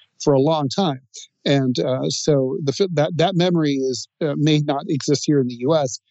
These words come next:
but is definitely not forgotten there. So, uh, you, you know, having a, a, a peace agreement that comes at the expense of risking war is kind of a <laughs> inherently problematic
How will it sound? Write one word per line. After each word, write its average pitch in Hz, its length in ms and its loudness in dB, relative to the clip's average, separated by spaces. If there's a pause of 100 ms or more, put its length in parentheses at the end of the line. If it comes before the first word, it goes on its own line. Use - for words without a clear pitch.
(200)
but 143 140 4
is 123 160 0
definitely 156 500 0
not 139 220 -2
forgotten 139 640 -2
there. 143 340 4 (500)
So, 156 440 2 (100)
uh, 147 160 2 (220)
you, 156 160 4 (100)
you 180 200 2
know, 147 100 2
having 180 260 -2
a, 151 160 -2 (760)
a, 180 120 6 (120)
a 165 120 4 (100)
peace 247 340 2
agreement 156 520 2 (320)
that 160 160 0
comes 190 520 0 (200)
at 151 160 2
the 165 100 4
expense 160 560 -2 (160)
of 143 260 2
risking 147 520 0
war 147 540 0 (520)
is 139 220 2
kind 147 260 2
of 135 120 0
a 135 300 0
<laughs> 151 80 0 (160)
inherently 143 360 0
problematic 139 680 0